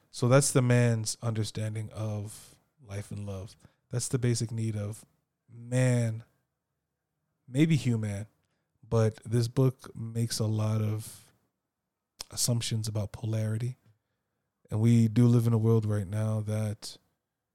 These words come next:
does not, uh, that isn't a po-, is, <laughs> it is quite polarizing for sure. But the poles aren't so extreme. So for simplicity's sake, we're gonna keep with the male-female,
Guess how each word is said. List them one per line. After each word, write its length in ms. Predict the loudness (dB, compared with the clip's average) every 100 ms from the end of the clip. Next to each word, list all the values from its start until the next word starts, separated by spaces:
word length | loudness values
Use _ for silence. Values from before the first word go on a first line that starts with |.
| _ _ -6
does 240 | 0 0 0
not, 640 | 0 0 -4 -8 -12 -14 _ _ _ _ _ _ _ _
uh, 340 | _ _ _ _ _ _ _ _ _ _ _ _ _ _ _ _ _ _ _ _ _ _ _ _ _ _ _ _
that 200 | 0 2 2
isn't 540 | 2 2 0 0 -6 -4
a 100 | -4
po-, 400 | -4 -14 -16 -2
is, 240 | 0 0 -2
<laughs> 40 |
it 120 | -4
is 240 | -2 -2 -2
quite 280 | -2 -2
polarizing 540 | -4 -10 -10 -12 -12 -14
for 160 | -16
sure. 320 | -12 -10 -10 _ _ _ _ _ _ _
But 140 | 2 2
the 60 |
poles 320 | 6 6 6
aren't 180 | 4 2
so 160 | 2 0
extreme. 680 | -2 -6 -6 -8 -12 -14 -6
So 460 | 0 2 2 0
for 220 | -4 -4 -2
simplicity's 840 | 0 -2 -2 -2 0 -2 -4 -4
sake, 280 | -4 -6 -8
we're 100 | -6
gonna 200 | -4 -4
keep 320 | -4 -8 -6
with 140 | -6
the 100 | -6
male-female, 800 | -6 -4 -6 -6 -8 -6 -8 -10